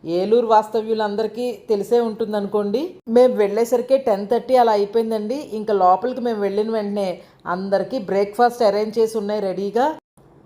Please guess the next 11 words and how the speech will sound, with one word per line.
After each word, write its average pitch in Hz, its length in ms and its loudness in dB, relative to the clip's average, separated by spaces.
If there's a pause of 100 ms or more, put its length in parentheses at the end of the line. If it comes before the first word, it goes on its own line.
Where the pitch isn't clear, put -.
(120)
పొంగల్, 214 520 4 (420)
ఇడ్లీ, 208 640 -8 (240)
వడ, 165 340 2 (440)
రెండు 185 300 -2
రకాల 175 340 0 (140)
చట్నీలు, 208 680 -4 (360)
సాంబారు 208 760 2 (520)
ఇలా 247 240 4
రెడీ 202 240 2
చేసి 214 280 -2
పెట్టారండి. 196 760 -4